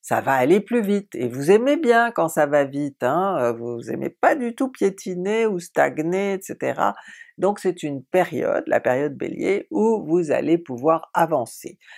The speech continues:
Le Bélier gère aussi vos relations avec vos proches, vos frères et sœurs, vos voisins, et cetera. Et comme c'est un signe un petit peu bagarreur, donc attention, hein, ne, ne créez pas,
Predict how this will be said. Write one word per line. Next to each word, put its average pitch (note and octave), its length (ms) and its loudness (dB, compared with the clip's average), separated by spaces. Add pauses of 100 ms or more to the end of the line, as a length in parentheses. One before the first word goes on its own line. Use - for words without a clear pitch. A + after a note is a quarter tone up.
(200)
Le D#3+ 120 2
Bélier G3+ 400 6
gère G3+ 300 2
aussi F3 340 0
vos A#2 200 -2
relations C3 720 0 (140)
avec D#3+ 420 2
vos D#3 220 0
proches, D#3 640 0
vos D3+ 240 0
frères D#3+ 320 -2
et E3 140 0
sœurs, D3+ 720 4 (340)
vos E3+ 300 4
voisins, D#3+ 960 4
et F3 120 0
cetera. D#3+ 500 -2 (100)
Et F#4 180 2
comme F4+ 240 0
c'est D#4+ 220 -2
un G#3 100 2
signe F#3 320 -4
un D#3+ 100 0
petit F3 200 -8
peu F#3+ 120 0
bagarreur, E3+ 880 4 (500)
donc G#3+ 200 0
attention, A#3+ 760 2
hein, F#3+ 400 4
ne, D3+ 200 -4
ne D#3+ 180 -6
créez D3+ 400 0
pas, F3+ 500 4